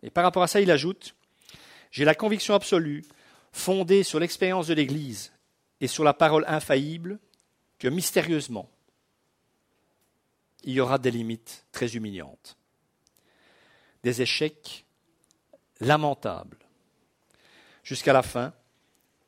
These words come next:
ce sera un pécheur qui marche avec Dieu. » En résumé,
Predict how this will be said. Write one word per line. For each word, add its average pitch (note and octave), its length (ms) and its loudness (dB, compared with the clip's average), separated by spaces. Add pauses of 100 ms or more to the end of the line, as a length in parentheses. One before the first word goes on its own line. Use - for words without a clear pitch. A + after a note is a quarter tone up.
(200)
ce - 140 -8
sera B2+ 200 0
un B2 60 0
pécheur - 640 -4 (540)
qui A#2+ 120 -8
marche G#2+ 280 -6
avec F2+ 180 -10
Dieu. » D#2 180 -18 (2250)
En C#3+ 100 0
résumé, D3+ 560 -2